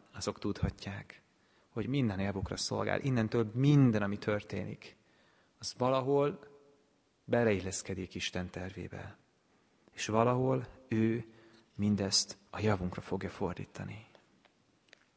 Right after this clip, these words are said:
Ez a reménységünk, testvéreim. Visszatekintve az elmúlt évre, és előre tekintve az előttünk lévőre is. Ő kiválasztott, ő megtart,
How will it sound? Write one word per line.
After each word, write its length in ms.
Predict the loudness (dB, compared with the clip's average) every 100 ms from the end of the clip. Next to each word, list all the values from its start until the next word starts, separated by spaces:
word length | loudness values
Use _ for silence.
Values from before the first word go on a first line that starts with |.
| -20 -20 _ _ -20 _ _
Ez 600 | 10 12 10 4 0 -2 -14 -20 _ _
a 80 | -6
reménységünk, 760 | -4 -4 -6 -4 -4 -6 -10
testvéreim. 840 | -10 -8 -6 -6 -6 -6 -8 -10 -14 _ _ _ _ _ -20 -20 _ _ _
Visszatekintve 1040 | 6 8 10 8 8 6 6 2 2 -2
az 160 | -2 -2
elmúlt 360 | -2 -2 -4
évre, 360 | -8 -10 -12 -14 -18 _ _ _ _ _ _ _
és 140 | -8 -6
előre 400 | -6 -2 0 0
tekintve 800 | -4 -10 -10 -10 -10 -10 -12 -18 _ _ _ -10
az 160 | -8
előttünk 480 | -4 -4 -4 -6 -6
lévőre 460 | -6 -8 -10 -12 -12
is. 320 | -12 -12 -14 _ _ _ _ _ _ _ _ -8
Ő 140 | -6
kiválasztott, 960 | -2 2 2 2 0 0 -4 -6 -12 -18 -20 _ _ _ _ _
ő 120 | -8 -2
megtart, 840 | -2 -2 -6 -10 -10 -10 -16 -20